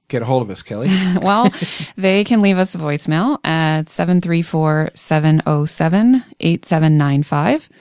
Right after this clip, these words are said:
Speaker 2: Just put the podcast on pause and join the conversation at seven three four,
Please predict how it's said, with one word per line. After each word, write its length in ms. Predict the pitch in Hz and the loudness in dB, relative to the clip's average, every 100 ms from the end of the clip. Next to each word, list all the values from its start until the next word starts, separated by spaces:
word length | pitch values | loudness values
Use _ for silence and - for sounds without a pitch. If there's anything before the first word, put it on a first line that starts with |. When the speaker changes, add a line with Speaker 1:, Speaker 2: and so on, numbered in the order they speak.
| - - _ - | -20 -20 _ -4
Speaker 2:
Just 260 | 175 160 - | 0 0 0
put 140 | 165 | -4
the 60 | 165 | -4
podcast 460 | 175 151 156 147 147 | -4 -4 -2 -2 -4
on 140 | 139 | -4
pause 480 | - 226 233 247 262 | -4 0 2 2 -2
and 240 | - 175 175 | -2 0 2
join 200 | 170 165 | 2 2
the 80 | 170 | 0
conversation 720 | 175 160 190 160 165 208 247 - | -2 -4 -2 -2 -2 -2 -2 -2
at 180 | 165 - | -4 -2
seven 300 | 170 160 170 | -2 -2 -2
three 220 | 214 220 | -2 -2
four, 360 | - 185 226 | -2 -2 -2